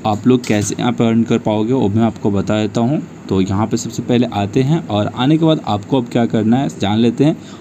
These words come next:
और एक चीज़ की, अगर आप लोग ने अभी तक मेरे चैनल को सब्सक्राइब नहीं किया है तो जल्दी से सब्सक्राइब कर दीजिए।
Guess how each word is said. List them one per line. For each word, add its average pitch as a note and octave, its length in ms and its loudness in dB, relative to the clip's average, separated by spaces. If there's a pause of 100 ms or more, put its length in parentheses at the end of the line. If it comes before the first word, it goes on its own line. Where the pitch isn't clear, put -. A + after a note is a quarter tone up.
और G2+ 360 2
एक A#2+ 140 2
चीज़ B2 240 0
की, D3 140 4
अगर G#2+ 260 2
आप G#2 200 0
लोग G#2+ 180 4
ने A2 160 4
अभी G#2 180 0
तक G#2+ 200 0
मेरे G#2+ 180 4
चैनल G#2 240 4
को G#2 60 2
सब्सक्राइब G2+ 380 -2
नहीं G#2 220 6
किया C3+ 180 4
है C3+ 60 2
तो C3 60 -2
जल्दी G#2 260 2
से G2 60 -6
सब्सक्राइब G2 360 -2
कर A2 100 0
दीजिए। A#2 360 2